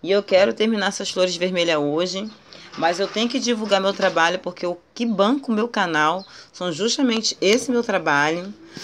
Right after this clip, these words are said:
As minhas vendas são praticamente todas feitas aqui no canal.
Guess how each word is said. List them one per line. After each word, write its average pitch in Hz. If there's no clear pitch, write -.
As 151
minhas 196
vendas 190
são 196
praticamente 185
todas 269
feitas 220
aqui 214
no 214
canal. 170